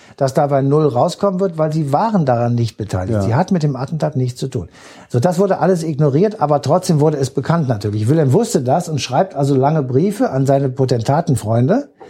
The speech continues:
Speaker 1: und sagt, „Sollen wir jetzt nicht doch vielleicht aufhören? Es wäre doch möglich, dass wir vielleicht Belgrad jetzt ein bisschen besetzen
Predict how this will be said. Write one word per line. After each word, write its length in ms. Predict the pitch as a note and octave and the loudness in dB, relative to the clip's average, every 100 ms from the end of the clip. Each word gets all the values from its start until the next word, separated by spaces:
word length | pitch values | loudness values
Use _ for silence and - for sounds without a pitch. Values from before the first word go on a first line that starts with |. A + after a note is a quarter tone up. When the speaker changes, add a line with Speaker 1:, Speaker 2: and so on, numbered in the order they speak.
| - - - - | -20 -20 -20 -16
Speaker 1:
und 220 | - D3 | -2 0
sagt, 260 | C#3 E3 D#3+ | 2 0 0
„Sollen 240 | C#3 F3 | 0 2
wir 60 | E3+ | 2
jetzt 180 | F3 E3 | 2 2
nicht 220 | C#3+ - | 0 0
doch 120 | G3+ | -4
vielleicht 380 | - D3+ A2+ A2 | -2 0 0 -2
aufhören? 600 | G2 G2 B2 C3 A3+ C4+ _ _ _ _ _ _ _ _ _ _ _ _ _ _ _ _ _ _ _ _ _ _ - | -6 -6 -4 -2 -4 -6 _ _ _ _ _ _ _ _ _ _ _ _ _ _ _ _ _ _ _ _ _ _ -6
Es 140 | G#2+ | 0
wäre 180 | D#3 E3+ | 2 2
doch 200 | D#3+ - | 2 0
möglich, 340 | D3+ F3+ E3+ | 0 2 0
dass 220 | D3 D3 | 0 -2
wir 80 | D#3+ | 0
vielleicht 340 | C3 D3+ C#3 - | 0 0 0 0
Belgrad 380 | D3+ E3+ D#3+ | -2 0 0
jetzt 160 | D#3 D3 | 0 -2
ein 140 | C3+ | -2
bisschen 300 | C3+ C#3+ C#3 | -2 0 0
besetzen 800 | B2 A2+ F3+ G#3+ - F#2+ G3 G#3+ | 0 2 0 -2 -4 -2 -2 -6